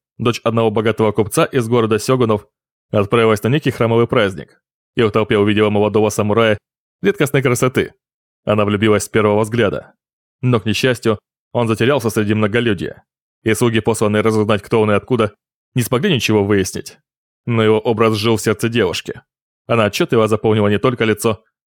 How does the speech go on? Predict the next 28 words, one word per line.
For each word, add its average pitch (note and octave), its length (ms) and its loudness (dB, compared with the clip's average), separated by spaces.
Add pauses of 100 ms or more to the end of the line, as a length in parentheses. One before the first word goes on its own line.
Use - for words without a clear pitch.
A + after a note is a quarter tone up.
(100)
но F3+ 100 -2
даже C3+ 200 0
мельчайшие A#2+ 460 -2
детали A#2 300 0
наряда G2+ 320 0
юноши. G2 460 -2 (460)
В - 100 -20
те A2+ 120 -2
времена G#2 480 0 (240)
на B2 200 2
празднике B2+ 400 0
молодые G#2 320 0
самураи G2+ 520 0 (280)
наряжались A2+ 560 0
едва G#2+ 220 0
ли A#2+ 80 0
хуже A2+ 260 0
девушек A2+ 480 -2 (220)
из A2 120 0
знатных G#2 320 -2
семейств. - 460 -4 (420)
Одежды, D3 420 0
в C#3 40 -2
которой C3+ 340 0
был B2+ 180 0
одет B2 240 0
юный B2+ 180 2
воин, B2 340 0